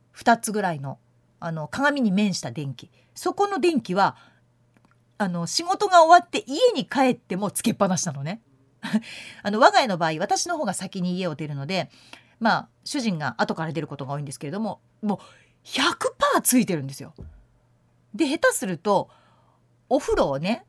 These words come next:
あの、入れる準備をしなきゃいけないから、一応パカッとこう確認するわけですよ。線がちゃんとし-、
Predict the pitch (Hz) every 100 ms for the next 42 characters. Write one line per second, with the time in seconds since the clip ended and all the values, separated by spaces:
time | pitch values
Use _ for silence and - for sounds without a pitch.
0 | _ 180 170 160 156 220 226 196 214 170
1 | 151 175 143 135 160 151 160 196 - 233
2 | 269 247 - - 247 240 131 135 - 196
3 | 247 226 220 214 190 - 135 - 131 -
4 | 226 190 156 156 156 156 - -